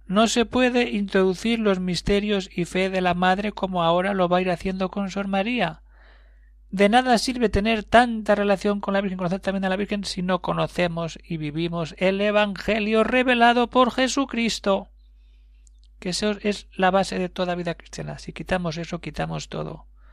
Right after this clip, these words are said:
No podemos poner por encima del Evangelio nada, nada de nada. Y entonces es cuando tiene ese sentido. Y ahora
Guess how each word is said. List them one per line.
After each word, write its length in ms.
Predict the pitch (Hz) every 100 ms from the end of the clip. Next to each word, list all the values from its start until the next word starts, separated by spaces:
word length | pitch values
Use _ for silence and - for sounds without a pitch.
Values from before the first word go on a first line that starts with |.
| - - - -
No 280 | 202 240 262
podemos 440 | 247 247 240 240
poner 380 | - 202 202 214
por 160 | 208 196
encima 340 | 180 196 196
del 140 | 185
Evangelio 580 | 170 160 147 180 190 190
nada, 640 | 160 165 175 165 156 - - - - - - - - 160
nada 360 | 151 175 196
de 140 | 175 147
nada. 460 | 139 143 143 - - - - - - - - - - - - - - - - - - -
Y 140 | 208
entonces 720 | 214 180 160 147 170 185 - - - - - - -
es 200 | 180 175
cuando 640 | - 196 226 214 214 233
tiene 460 | - 165 175 185 190
ese 320 | 175 156 160
sentido. 540 | 143 139 - 143 156 - - -
Y 120 | - 208
ahora 560 | 269 302 233 233 -